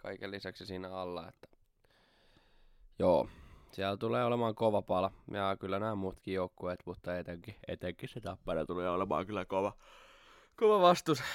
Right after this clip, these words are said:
jos näin Ilveksen kannalta ajatellaan. Joo, no, ens-, seuraavassa jaksossa sitten tuleekin vähän tarkemmin. Siihen, siihenkin nyt menee ainakin pari-kolme viikkoa, mutta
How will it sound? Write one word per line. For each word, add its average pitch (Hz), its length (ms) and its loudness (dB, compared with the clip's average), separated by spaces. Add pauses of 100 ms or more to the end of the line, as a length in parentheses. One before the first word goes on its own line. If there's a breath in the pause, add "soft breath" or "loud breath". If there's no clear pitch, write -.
jos 120 120 -6
näin 113 200 2
Ilveksen 110 380 2 (400 loud breath)
kannalta 95 400 -2 (320 loud breath)
ajatellaan. 92 560 -4 (2250 loud breath)
Joo, 170 280 12 (120)
no, 170 200 8 (800 loud breath)
ens-, 143 360 -4
seuraavassa 156 440 4
jaksossa - 260 0
sitten - 280 -6
tuleekin 139 340 6
vähän 120 180 6
tarkemmin. 98 500 6
Siihen, 101 360 4 (140)
siihenkin 101 340 -2
nyt 98 140 -6
menee 98 200 4
ainakin 95 320 0
pari-kolme 95 440 -2
viikkoa, 87 400 -2
mutta 90 280 -10